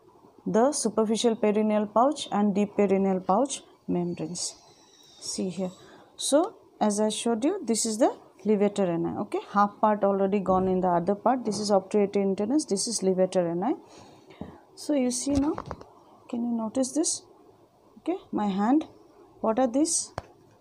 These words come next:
Look. Okay, so in my previous video, what I had shown you, I could not show you the muscles there.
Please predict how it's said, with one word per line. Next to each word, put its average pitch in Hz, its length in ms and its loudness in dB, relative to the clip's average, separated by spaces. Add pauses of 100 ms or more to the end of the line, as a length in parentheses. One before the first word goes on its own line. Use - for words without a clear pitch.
(420)
Look. - 240 -16 (1120)
Okay, - 220 -2 (880)
so - 460 2 (420)
in 247 140 4
my 247 100 4
previous 247 560 4
video, 214 560 4
what 202 260 -2
I 202 100 0
had 208 220 0
shown 220 380 -2
you, 240 300 0
I 208 120 2
could 208 240 -2
not 269 220 2
show 247 240 2
you 240 180 4
the 226 140 2
muscles 202 560 0
there. 180 320 0